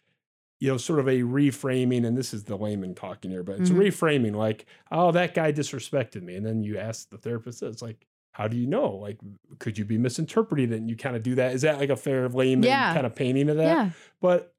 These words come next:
Speaker 1: I don't think that's the challenge for I hear a book drop, I think a gun's going off. I, 'cause I think they don't need to go through the exercise. They know, they know it's a book drop
Speaker 2: Right.
Speaker 1: after that initial two seconds.
Speaker 2: Yeah.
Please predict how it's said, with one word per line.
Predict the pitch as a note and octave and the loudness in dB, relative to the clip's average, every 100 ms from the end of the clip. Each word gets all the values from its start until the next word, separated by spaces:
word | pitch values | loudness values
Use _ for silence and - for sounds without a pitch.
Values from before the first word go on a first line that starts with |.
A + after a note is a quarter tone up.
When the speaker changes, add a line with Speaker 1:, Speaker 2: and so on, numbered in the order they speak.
| - | -2
Speaker 1:
I | F#3+ | 2
don't | C#4+ A#3+ | 2 0
think | G3 F3 | 0 2
that's | D#3+ | 0
the | - | 0
challenge | A#2+ - D#3+ D#3+ C#3+ - | -2 0 2 4 2 0
for | C#3 | 0
I | B2 | 2
hear | A#2+ A#2 | 2 0
a | |
book | G#2+ B2+ - | 0 -4 0
drop, | B2 A#2 - - | 0 0 -4 -10
I | A2 A2 | -6 -6
think | B2+ A2 G2+ | -6 -8 -6
a | |
gun's | G#2 B2 A#2 | -2 -2 -2
going | G#2 G2 | -4 -6
off. | F2+ F2+ | -8 -8
I, | B2 | -8
'cause | A#2 - C#3+ | -8 -8 -4
I | D3 | -4
think | C#3+ G3 F3 | -4 -4 -4
they | D#3+ | -2
don't | D#3+ A#2 | 0 2
need | C#3+ C#3+ | 2 0
to | B2 | -2
go | B2 | -2
through | A#2+ | -4
the | A#2 A2 | -6 -6
exercise. | - A#2+ G#2+ G#2+ G2+ G#2 - _ _ | -6 -12 -10 -8 -6 -8 -12 _ _
They | D3 D#3 | 0 4
know, | E3+ G#3 A2 | 4 4 2
they | A#2 | 2
know | D#3 G#3 | 4 4
it's | E3 - | 2 0
a | |
book | G2+ G#2 | -4 -6
drop | - G#2+ G#2+ | -4 -2 0
Speaker 2:
Right. | F#3+ E3+ D#3+ | 2 2 2
Speaker 1:
after | - B2+ C#3+ | -2 -2 -2
that | B2+ A2+ | 0 0
initial | A#2 A2+ G2+ - | -2 -4 -8 -8
two | B2+ | -8
seconds. | A2 D3+ D3 G2+ G2+ D3+ | -4 -4 -4 -6 -6 0
Speaker 2:
Yeah. | D#3+ | 0